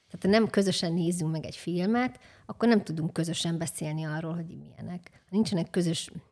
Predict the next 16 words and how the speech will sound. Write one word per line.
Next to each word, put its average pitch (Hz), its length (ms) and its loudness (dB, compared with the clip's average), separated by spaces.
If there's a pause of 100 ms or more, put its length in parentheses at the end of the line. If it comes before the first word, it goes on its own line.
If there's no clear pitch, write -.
(100)
élmények, 180 760 0 (140)
és - 120 -8
tényleg 214 260 6
nem 175 280 2
nagy 180 220 2
dolgokra 165 460 -4
kell 170 200 -4
gondolni, 175 500 0
tényleg 170 280 -2
csak - 200 -6
ennyire, 151 440 -4
hogy 185 100 -2
leüljek 180 600 2
vele 165 200 -8
szembe 226 500 0 (380)
ketten, 277 640 -4